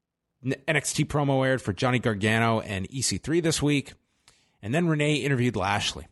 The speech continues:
He enjoyed watching Roman Reigns get beaten down. He can't wait for Extreme Rules.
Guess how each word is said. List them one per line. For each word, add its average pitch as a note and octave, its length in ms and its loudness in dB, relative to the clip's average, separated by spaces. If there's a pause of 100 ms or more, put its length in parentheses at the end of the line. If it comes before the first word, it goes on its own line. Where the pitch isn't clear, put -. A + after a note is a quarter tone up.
(440)
He E3 220 -2
enjoyed D3 420 2
watching G#2 380 2
Roman G#2 280 2
Reigns G2+ 220 2
get - 260 -6
beaten A#2+ 260 -8
down. G#2 400 2 (180)
He - 140 -4
can't C#3 260 0
wait C#3 200 0
for A2 120 -2
Extreme A#2+ 460 -2
Rules. A#2+ 380 0